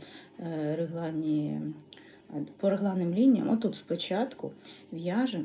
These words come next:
п'ятдесят петель. Е, і дивимося, щоб у нас в ітогі було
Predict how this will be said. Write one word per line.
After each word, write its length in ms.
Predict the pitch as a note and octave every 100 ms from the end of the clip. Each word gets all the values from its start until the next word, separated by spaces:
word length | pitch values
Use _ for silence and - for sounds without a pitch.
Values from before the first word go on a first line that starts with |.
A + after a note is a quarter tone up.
| D3+
п'ятдесят 640 | - E3 D#3+ - G3 A3 B3 - -
петель. 540 | G3 G#3 - F3 C#3+ - - - - - - - - - - - - - -
Е, 260 | F#3 E3+ D3+
і 280 | G#3 C4 - -
дивимося, 580 | A#3+ D4+ D4 G3 - F3
щоб 240 | - F#3+ -
у 100 | A3+
нас 540 | A3+ G#3 D#3+ - - - - - - -
в 160 | F3 G#3+
ітогі 880 | A3+ - - - - G#3+ F#3+ E3+ D3+
було 500 | D#3+ F#3 F#3+ E3